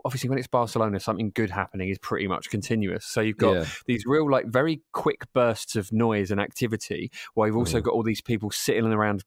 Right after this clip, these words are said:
Speaker 1: giggling with
Speaker 2: <laughs>
Speaker 1: shelled peanuts all over. It's, it's just very different. It's great as well. It's, it's a, it's a fun old time, Spain. But yeah, those are my, kind of my only memories of it, really.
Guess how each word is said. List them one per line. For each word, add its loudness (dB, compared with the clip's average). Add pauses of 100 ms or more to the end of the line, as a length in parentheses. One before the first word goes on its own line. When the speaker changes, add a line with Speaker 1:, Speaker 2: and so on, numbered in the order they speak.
Speaker 1:
giggling 2 (340)
with 4
Speaker 2:
<laughs> -4
Speaker 1:
shelled 4
peanuts 2
all 2
over. 0
It's, -2
it's -2
just 2
very 4
different. 0
It's -2
great 4
as -6
well. 2
It's, -6
it's -4
a, 0 (100)
it's -2
a 0
fun 4
old 4
time, 2
Spain. -2 (220)
But 4
yeah, 6
those 4
are 6
my, 0 (100)
kind 0
of 2
my 4
only 2
memories 0
of -2
it, -4
really. -6